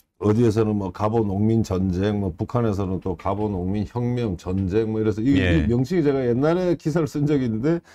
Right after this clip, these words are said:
Speaker 1: 한 여섯, 일곱 가지가 될 정도로
Speaker 2: 맞습니다. 예,
Speaker 1: 이
Speaker 2: 예.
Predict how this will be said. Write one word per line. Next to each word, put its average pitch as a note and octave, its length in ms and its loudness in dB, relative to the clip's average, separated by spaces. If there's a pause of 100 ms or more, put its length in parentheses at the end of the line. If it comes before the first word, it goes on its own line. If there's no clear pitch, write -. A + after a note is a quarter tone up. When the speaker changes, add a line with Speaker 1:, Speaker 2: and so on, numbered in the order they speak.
(300)
Speaker 1:
한 A#2 480 -2 (140)
여섯, F3 200 4
일곱 D#3+ 260 4
가지가 F#2 480 -4
될 B2 180 -2
정도로 G2+ 340 0
Speaker 2:
맞습니다. G2+ 520 2
예, F#2 160 4
Speaker 1:
이 - 20 4
Speaker 2:
예. F2 60 4